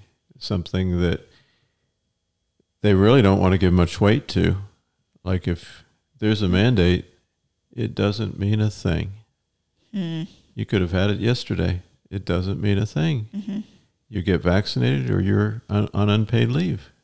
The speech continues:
Speaker 2: Yeah.
Speaker 1: You're out.
Speaker 2: Yeah.
Speaker 1: And, you know, it's gonna be the same way with students. Nobody's gonna care if you've had it, when you had it, antibodies. Nobody cares. However, they have to admit, "Oh, yeah, that's more effective than the vaccine." <laughs>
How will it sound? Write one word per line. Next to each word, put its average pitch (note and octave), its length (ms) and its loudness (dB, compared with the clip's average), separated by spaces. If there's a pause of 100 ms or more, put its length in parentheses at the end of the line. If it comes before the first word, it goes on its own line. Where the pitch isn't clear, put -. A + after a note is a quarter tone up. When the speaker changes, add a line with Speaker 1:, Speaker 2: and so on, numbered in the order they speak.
Speaker 2:
Yeah. F3 220 -4
Speaker 1:
You're - 80 -6
out. E3+ 260 -2 (240)
Speaker 2:
Yeah. F3+ 240 -6 (460)
Speaker 1:
And, F#2 560 0 (120)
you B2+ 100 -2
know, A2 100 4
it's G2+ 140 -2
gonna A2+ 140 2
be A2 80 4
the G2+ 60 2
same A2 240 2
way A2 100 6
with G#2+ 100 2
students. - 600 -2 (380)
Nobody's A2+ 280 0
gonna - 160 -2
care F#2 280 2
if E2+ 120 -4
you've E2 120 -4
had F2+ 240 0
it, - 120 -6 (260)
when G2+ 260 -2
you F2+ 80 0
had F#2+ 200 0
it, C#3+ 80 -6 (100)
antibodies. G2+ 720 -6 (140)
Nobody D#3 240 -4
cares. G2 420 -6 (720)
However, G2 220 0
they F#2 140 4
have G2 180 4
to G#2 80 0
admit, G#2 440 2 (240)
"Oh, D3+ 60 -2
yeah, B2+ 140 4
that's A2 260 -2
more F#2+ 100 0
effective F#2+ 380 -4
than F#2 100 -6
the F2+ 60 -4
vaccine." G2 580 -2 (300)
<laughs> - 100 -16